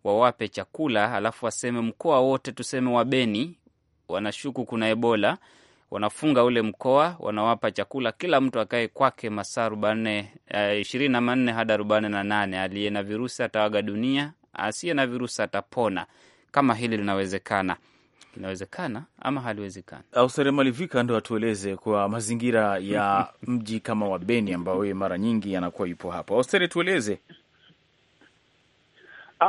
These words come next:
Speaker 3: a-, asante sana. Kwanza mtafahamu kwamba mji wa Butembo na Beni ni miji ya kibiashara,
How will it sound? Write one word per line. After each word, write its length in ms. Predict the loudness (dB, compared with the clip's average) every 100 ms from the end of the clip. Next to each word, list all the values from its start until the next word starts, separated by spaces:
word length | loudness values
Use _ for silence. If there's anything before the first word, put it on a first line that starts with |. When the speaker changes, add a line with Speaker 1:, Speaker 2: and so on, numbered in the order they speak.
| 2
Speaker 3:
a-, 180 | 2
asante 340 | 2 2 0 0
sana. 400 | 0 0 2 2
Kwanza 320 | 2 2 0
mtafahamu 520 | -2 -2 0 0 0
kwamba 460 | 0 0 2 2 2
mji 300 | 0 0 2
wa 140 | 0 0
Butembo 520 | -4 -2 0 0 0
na 140 | 0
Beni 440 | 0 -2 -2 -4 -6 _ _ _ _
ni 100 | -4 -2
miji 220 | -2 0
ya 80 | 0
kibiashara, 760 | -2 -2 -2 0 -2 -2 -4